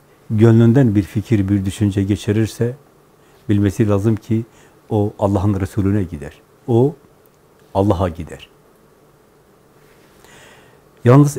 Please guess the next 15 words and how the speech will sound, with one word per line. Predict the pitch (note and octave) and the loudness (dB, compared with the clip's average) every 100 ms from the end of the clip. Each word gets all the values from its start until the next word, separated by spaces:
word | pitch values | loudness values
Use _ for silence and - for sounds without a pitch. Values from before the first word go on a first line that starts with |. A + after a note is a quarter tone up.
| - | 2
Ehli | B2+ A#2+ A#2 | 4 4 4
Beyt | D3 C#3+ | 2 2
deyince | G2+ G2 F#2+ A2 C#3+ - _ _ _ _ _ _ _ _ _ _ _ _ _ _ - | 0 2 0 0 -2 -6 _ _ _ _ _ _ _ _ _ _ _ _ _ _ -6
onu | G2+ A2 | 0 4
biraz | A#2 A2+ F#2 | 4 4 2
daha | F#2 F#2 | -2 0
böyle | F#2 F#2 | -2 -2
geniş | F2+ G2 F#2 | 0 -2 -2
kapsamlı | - F#2+ - G2 F#2+ F2+ - _ | -8 -10 -4 -4 -4 -6 -12 _
anlamak | - F#2+ F#2+ F#2 - | -6 -2 0 -2 -4
gerekir. | G2 F#2+ F2+ D3 - _ _ - _ _ _ _ _ _ _ - | -4 -4 -4 -6 -6 _ _ -20 _ _ _ _ _ _ _ -6
Neden | G2 G2+ B2 | -4 0 0
dolayı? | A2 G2 G2 B2 D#3+ _ _ _ _ _ _ _ _ _ _ _ _ _ _ _ _ _ _ _ _ _ _ _ - | 0 0 0 0 -2 _ _ _ _ _ _ _ _ _ _ _ _ _ _ _ _ _ _ _ _ _ _ _ -4
Eğer | G2 G#2+ G2+ | 0 0 0
Allah | G2 G2 F#2 | -2 0 -2